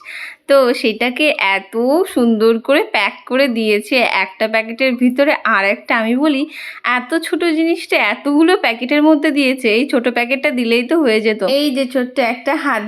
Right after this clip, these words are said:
ঘড়ি, এটাকেই এতগুলো প্যাকেট করে তারপরে দিয়েছে। তো এটা আমি কিনছিলাম, তো ভাবছিলাম যে এটা আদৌ চলবে কি চলবে না। তারপর দেখলাম যে না,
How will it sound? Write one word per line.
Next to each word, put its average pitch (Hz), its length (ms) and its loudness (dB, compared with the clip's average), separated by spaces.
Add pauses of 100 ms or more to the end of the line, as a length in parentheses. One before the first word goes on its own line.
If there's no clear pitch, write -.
ঘড়ি, 208 220 0
এটাকেই 269 520 0
এতগুলো 262 580 0
প্যাকেট 247 420 -4
করে 285 240 -2
তারপরে 220 460 0
দিয়েছে। 202 520 -4 (360)
তো 349 100 0
এটা 285 400 2
আমি 294 460 2
কিনছিলাম, 247 680 0
তো 240 100 2
ভাবছিলাম 254 640 -2
যে 233 160 2
এটা 262 220 0 (180)
আদৌ 226 360 2
চলবে 226 440 0
কি 262 120 -2
চলবে 196 280 0
না। 202 100 0
তারপর 233 380 -2
দেখলাম 240 420 0
যে 233 120 0
না, 233 280 0